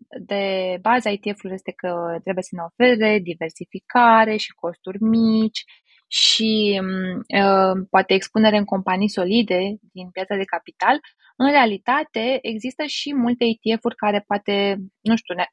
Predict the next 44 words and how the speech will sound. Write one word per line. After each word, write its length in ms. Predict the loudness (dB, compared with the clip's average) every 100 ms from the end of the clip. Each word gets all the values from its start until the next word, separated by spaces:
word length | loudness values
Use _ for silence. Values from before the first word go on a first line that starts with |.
| -2
așa 160 | -2 0
cum 100 | 0
ziceai 160 | 0 -2
tu, 80 |
Ramona, 280 | -2 0 0
mai 160 | -2 -4
devreme, 540 | -6 -2 0 2 0 -4 _ _ _ _ _ -2
ne 160 | 2
asigură 460 | 2 2 -2 2 2
o 60 |
diversificare 840 | 2 0 -2 -4 -10 -6 0 2 2
în, 200 | 2 0
în, 240 | 2 2 4
nu 100 | 2
știu, 180 | 0 -4
zece 240 | -2 -2
companii, 500 | -2 0 2 2 2
douăzeci, 560 | 2 2 2 2 0 -2
treizeci, 440 | 0 2 2 2
care 180 | 2 2
poate 260 | 2 2
nu 140 | 2 2
e, 240 | 2 0 -4 _ _ _ _ _ -10 -8 -8
deci 140 | -2
nu 100 | 4
este 180 | 4 4
suficientă 800 | -2 -4 -4 0 2 2 0 -4
neapărat. 800 | -2 -2 -2 0 0 0 -6 -6
Poate 280 | -2 0 2
eu, 220 | 2 2
ca 120 | 2
investitor, 500 | 0 0 -4 -4 0
nu 100 | 6
mă 120 | 8 8
simt 180 | 4
confortabil 640 | 0 -2 -4 -2 0 0 0
să 100 | 0
am 160 | 0
bani 280 | 2 0 0
deținuți 380 | -4 -2 -2 0
doar 120 | -2
la 120 | -2 -4
zece 220 | -4 -4
companii. 480 | -4 0 2 2